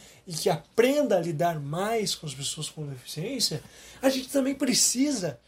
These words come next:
de uma sociedade mais acessível, pra que daí sim a gente consiga, de fato,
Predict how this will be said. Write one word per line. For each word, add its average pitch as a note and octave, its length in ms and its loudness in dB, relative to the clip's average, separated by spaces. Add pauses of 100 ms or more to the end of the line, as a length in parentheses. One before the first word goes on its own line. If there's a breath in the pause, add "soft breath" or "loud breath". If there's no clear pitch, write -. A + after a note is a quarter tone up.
(440 soft breath)
de E3 160 -4
uma C#4+ 160 0
sociedade A3+ 640 0
mais A#3+ 220 -10
acessível, A#3+ 840 -2 (400 soft breath)
pra - 160 -4
que - 220 -10
daí A3 400 4
sim A#3 440 0
a - 20 2
gente F3+ 200 -8
consiga, G3+ 460 -2
de A3+ 220 -2
fato, A3+ 580 -2